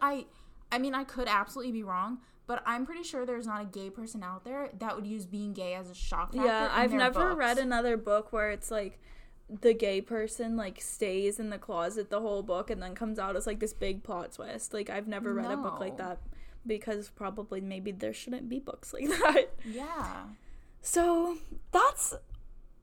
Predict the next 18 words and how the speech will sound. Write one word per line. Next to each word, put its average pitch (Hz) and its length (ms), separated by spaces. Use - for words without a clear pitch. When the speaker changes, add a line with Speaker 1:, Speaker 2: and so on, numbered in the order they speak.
Speaker 2:
a 269 120
lot 240 300
of 220 140
the 233 100
problematic 214 640
things 196 500
that 220 260
have 226 180
been 226 160
going 214 300
on 190 220
with 208 120
Taylor 233 280
Jenkins' 220 420
recent 208 380
reads. 190 440
Another 233 460
thing 415 360